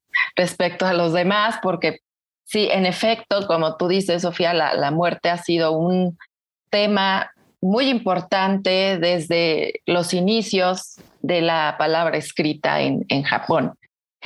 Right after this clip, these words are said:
Me gustaría empezar también compartiéndoles que los hallazgos arqueológicos indican que los habitantes del Japón antiguo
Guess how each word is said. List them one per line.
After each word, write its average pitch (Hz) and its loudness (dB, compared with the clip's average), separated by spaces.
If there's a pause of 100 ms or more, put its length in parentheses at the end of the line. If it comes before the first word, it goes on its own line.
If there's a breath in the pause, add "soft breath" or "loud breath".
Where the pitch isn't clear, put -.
(120)
Me 185 0
gustaría 180 0
empezar 202 0
también 190 2
compartiéndoles 196 0
que 180 2
los 175 0
hallazgos 277 0
arqueológicos 185 0
indican 190 2
que 180 0
los 160 -2
habitantes 196 0
del 226 2
Japón 214 0
antiguo 214 0